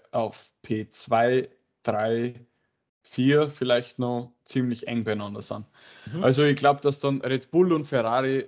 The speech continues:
Speaker 1: vielleicht sogar auf Augenhöhe sind.
Speaker 2: Ich glaube, ja, ja.
Speaker 1: Und dann McLaren,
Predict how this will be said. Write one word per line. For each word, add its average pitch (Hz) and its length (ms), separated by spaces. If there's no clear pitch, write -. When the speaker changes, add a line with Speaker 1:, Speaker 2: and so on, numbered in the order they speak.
Speaker 1:
vielleicht - 800
sogar 120 240
auf 110 160
Augenhöhe 165 500
sind. 180 300
Speaker 2:
Ich - 60
glaube, 98 240
ja, 101 300
ja. 101 240
Speaker 1:
Und 139 460
dann 139 540
McLaren, 127 880